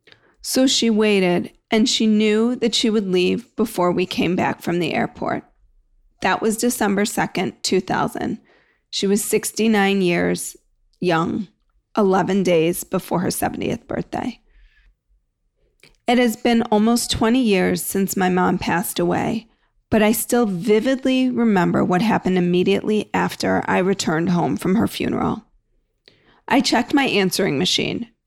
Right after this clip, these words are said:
back when we still had answering machines, for any messages. There was one message that was clear,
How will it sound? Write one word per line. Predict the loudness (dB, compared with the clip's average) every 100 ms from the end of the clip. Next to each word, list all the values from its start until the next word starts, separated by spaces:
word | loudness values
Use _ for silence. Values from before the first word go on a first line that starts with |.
| -2
back | 2 2 2
when | 0
we |
still | 0 0 0
had | 0 -2
answering | -2 -2 -6 -4
machines, | -4 -4 -4 -8 -8 -4
for | 0
any | 2 2 2
messages. | 0 0 -6 -8 -8 -10 _ _ _ _ _ _ -20 _ -20 -2
There | 2
was | 4 4
one | 2 2 4 4
message | 2 0 -2 -4 -6 -14 _
that | 0 2
was | 2 0
clear, | -4 -6 0 2 2 0